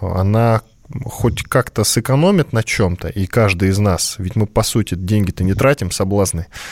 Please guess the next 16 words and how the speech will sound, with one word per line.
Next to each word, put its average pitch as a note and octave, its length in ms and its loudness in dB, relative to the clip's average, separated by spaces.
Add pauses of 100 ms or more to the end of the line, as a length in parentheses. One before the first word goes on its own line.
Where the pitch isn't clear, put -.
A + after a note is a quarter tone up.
(120)
соблазнов-то G#2 600 0
никаких F#2 420 -2
сейчас - 360 -2
нет D#3+ 200 2
особо. F2 440 -6 (560)
А, F2+ 260 0
может G2+ 240 2
быть, G#2+ 160 -2
в, F#2+ 500 2
во F#2+ 120 0
всей - 160 -2
этой G#2 160 -2
ситуации G2+ 480 0
надо F#2 260 0
искать - 380 -2
и F2 240 -2